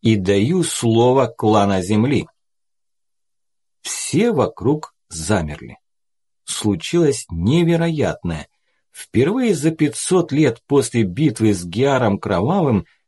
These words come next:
представители двух высших кланов, пусть только семнадцатилетние дети, объединились перед лицом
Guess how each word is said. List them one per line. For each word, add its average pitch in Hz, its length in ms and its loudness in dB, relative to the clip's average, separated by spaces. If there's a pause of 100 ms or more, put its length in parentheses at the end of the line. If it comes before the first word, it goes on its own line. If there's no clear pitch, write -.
представители 202 720 0
двух 170 380 0
высших 151 440 2
кланов, 143 640 -4 (220)
пусть - 300 -2
только 107 340 0
семнадцатилетние 107 1040 0
дети, 92 540 -2 (320)
объединились 92 1000 -2 (320)
перед 107 300 2
лицом 98 440 -2